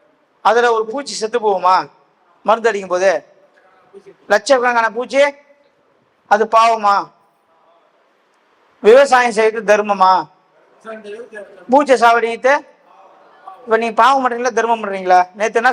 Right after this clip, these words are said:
சொன்னேன்? தர்மம், அதர்மம், இது ரெண்டுத்துக்கும் சென்டர் என்னது? சுதர்மம்.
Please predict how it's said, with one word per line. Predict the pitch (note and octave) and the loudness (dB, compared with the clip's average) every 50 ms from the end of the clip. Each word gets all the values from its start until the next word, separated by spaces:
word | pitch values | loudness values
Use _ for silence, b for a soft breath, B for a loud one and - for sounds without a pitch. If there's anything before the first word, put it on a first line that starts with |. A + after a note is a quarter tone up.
| - A3+ | -2 -4
சொன்னேன்? | G3+ F#3 E3+ D3 C#3+ - _ _ _ _ F3 G3+ | -8 -10 -10 -12 -12 -16 _ _ _ _ 0 2
தர்மம், | A3 A#3+ B3 B3+ B3+ C#4 C#4+ D#4 D4+ F3+ F#3+ | 2 2 0 0 -2 -2 -2 -2 -2 -4 -2
அதர்மம், | G#3+ G#3+ A#3+ A3+ A3+ A3+ G3+ E3 - _ _ _ _ _ _ _ _ _ _ - | 0 0 0 -2 -2 -4 -6 -6 -10 _ _ _ _ _ _ _ _ _ _ -2
இது | G3 A3 A#3+ | -2 0 0
ரெண்டுத்துக்கும் | B3 C4 C4 C4 C#4 C#4 B3+ C#4 A3+ A#3 | 0 0 0 -2 -2 -4 -4 -4 -2 -2
சென்டர் | A#3+ A#3+ A#3 B3+ A#3+ | -2 -2 -2 -4 -2
என்னது? | A#3+ B3 A#3+ G3 F#3 D#3 C3+ A#2+ - _ _ _ _ _ _ _ _ _ _ _ _ _ _ _ - | 0 0 0 0 -2 -4 -4 -8 -12 _ _ _ _ _ _ _ _ _ _ _ _ _ _ _ -16
சுதர்மம். | - - G3 F3+ F#3+ G#3 G3+ F#3+ F3+ F3 E3+ D#3 | -10 -8 -2 2 2 2 2 2 -2 -6 -6 -6